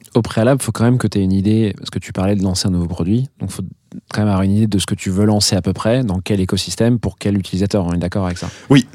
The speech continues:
Speaker 2: oui, oui, c'est pas quelque chose, euh,
Speaker 1: C'est pas de l'exploratoire dans le sens où tu pars vraiment de rien, quoi.
Speaker 2: euh,
Speaker 1: Euh.
Speaker 2: tu peux pas aller voir, demander à chat G P T de te dire, euh, sur quel marché il faudrait que j'investisse, tu
Speaker 1: Ouais,
Speaker 2: vois.
Speaker 1: ouais.
Speaker 2: Ça, ça marchera pas comme ça.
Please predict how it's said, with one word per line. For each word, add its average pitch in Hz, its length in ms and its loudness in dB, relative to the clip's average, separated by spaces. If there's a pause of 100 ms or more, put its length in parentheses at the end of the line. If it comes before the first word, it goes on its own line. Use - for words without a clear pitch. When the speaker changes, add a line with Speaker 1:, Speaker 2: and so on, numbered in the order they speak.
Speaker 2:
oui, 113 160 6
oui, 90 160 2
c'est 107 140 2
pas 120 120 4
quelque 113 160 2
chose, 131 300 4
euh, 95 240 4
Speaker 1:
C'est 92 80 2
pas 90 100 4
de 90 40 4
l'exploratoire 113 640 2
dans 117 80 4
le 98 60 0
sens 120 300 0
où 110 100 2
tu 101 380 0
pars 107 160 2
vraiment 104 240 2
de 107 80 4
rien, 107 220 2
quoi. 87 260 -4
Speaker 2:
euh, - 100 -2
Speaker 1:
Euh. 92 80 -2
Speaker 2:
tu - 140 2
peux 110 140 0
pas 131 220 2
aller 123 200 4
voir, 113 280 2
demander 101 420 0
à 95 140 0
chat 107 200 0
G 98 120 0
P 92 160 0
T 110 200 2
de 98 140 0
te 87 40 -2
dire, 98 300 2
euh, 90 220 2
sur 95 200 -4
quel 107 160 0
marché 101 300 0
il 104 40 2
faudrait 95 280 -2
que 92 80 -2
j'investisse, 92 440 -2
tu 107 80 0
Speaker 1:
Ouais, 104 60 2
Speaker 2:
vois. 95 120 2
Speaker 1:
ouais. 85 140 -2
Speaker 2:
Ça, - 160 0
ça 110 160 2
marchera 110 300 2
pas 98 140 0
comme 101 160 0
ça. 90 240 -2